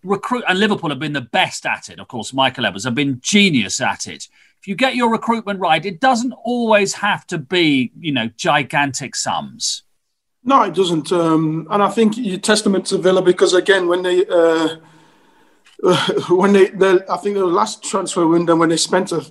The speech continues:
Speaker 2: a hell of a lot of money, it didn't go quite as, as good as it is, is now. But I think, uh, I think you guys, that's a testament to Dean Smith as well, because I'm, I'm sure he has a hand in a lot of that as well, where when you're looking at Ollie Watkins, 'cause he had him before, uh, Konsa and play, p-,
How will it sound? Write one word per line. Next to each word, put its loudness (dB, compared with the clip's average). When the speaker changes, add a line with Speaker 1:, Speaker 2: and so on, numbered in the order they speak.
Speaker 2:
a -10
hell 4
of 2
a 0
lot -2
of -10
money, 0
it -4
didn't 0
go 4
quite 2
as, -4
as 0
good 2
as 0
it 2
is, -2
is 6
now. 0
But 2
I 2
think, -2
uh, 4
I -2
think -4
you -6
guys, 4
that's -2
a -6
testament 0
to -6
Dean 2
Smith -6
as -4
well, 4
because -6
I'm, -6
I'm -2
sure 4
he 6
has 2
a -2
hand 0
in 2
a 0
lot 2
of -4
that 2
as -10
well, 2
where 2
when 0
you're 4
looking 4
at 4
Ollie 2
Watkins, 0
'cause -4
he 0
had 2
him 2
before, 2
uh, 4
Konsa 0
and -2
play, 0
p-, -4